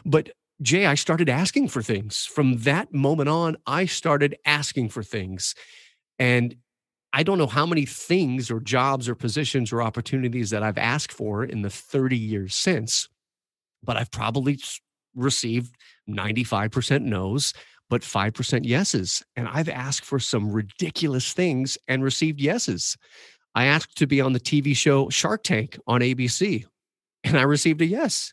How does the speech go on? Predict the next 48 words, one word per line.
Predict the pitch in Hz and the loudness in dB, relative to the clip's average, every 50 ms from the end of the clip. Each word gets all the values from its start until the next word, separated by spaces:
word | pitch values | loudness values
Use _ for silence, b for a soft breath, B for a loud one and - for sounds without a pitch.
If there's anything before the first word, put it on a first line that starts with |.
| _ _ - | _ _ 0
And | 135 | 2
here | 139 165 190 202 | 4 4 2 4
I | 175 | 2
am | 170 175 180 | 2 2 2
in | 175 147 | 0 -2
front, | 113 - - 135 B B B B | -2 -6 -8 -8 B B B B
in | B 139 127 | B -2 2
front | - 165 156 | 2 2 2
of | 135 - | 2 0
thir-, | - - - | -2 -4 0
by | - - 175 - | 2 2 2 4
the | - 190 | 4 4
way, | 175 147 | 4 4
I | 127 127 | 2 2
told | - - 190 190 185 | 0 2 2 2 4
my | 170 151 139 | 4 2 2
mom | 131 139 143 151 143 123 | 2 2 2 2 2 2
I | 117 | 0
applied. | 110 107 110 - - 139 143 131 117 - - - _ _ | 0 -2 -4 -4 -4 -2 0 0 0 -2 -4 -8 _ _
She | - - - 202 202 | -6 -4 -2 -2 0
didn't | 185 151 143 139 | 0 2 2 2
even | 127 110 120 202 | 2 2 0 0
get | - - 123 113 | 2 0 0 2
it. | 107 104 - | 0 -2 -4
She | - - - | -6 -2 2
didn't | 226 196 170 | 4 6 6
even | 165 131 139 120 | 6 4 4 2
understand. | 127 139 147 - 170 151 - - - - - | 2 2 2 2 0 0 -4 -6 -6 -4 -2
She's | 127 127 - - | -2 -2 -2 -6
like, | 107 101 | -10 -6
"Well, | 110 135 | -4 -4
I | 196 | -2
don't | 285 220 180 | -2 -2 -4
really | 160 143 143 135 | -2 -4 -4 -2
know | 139 147 | -2 -4
what | 151 160 135 | -4 -6 -10
your | 110 | -12
product | 104 - 135 123 - 120 104 - | -14 -10 -10 -6 -6 -6 -6 -4
is," | 107 104 104 104 B B B B B B B | -6 -6 -6 -6 B B B B B B B
which | - - 139 - - | 0 0 2 4 4
is | 139 117 - - - _ _ - - | 2 2 0 -4 -8 _ _ -16 -14
r-, | - - - - | -14 -10 0 2
ironic | 143 143 139 147 143 151 131 110 110 | 2 4 6 6 4 4 4 2 0
'cause | - 120 | -2 -2
she | - - 139 | 0 0 0
was | 127 123 104 | 0 0 0
the | 120 | 0
one | 113 117 113 104 | 2 2 0 0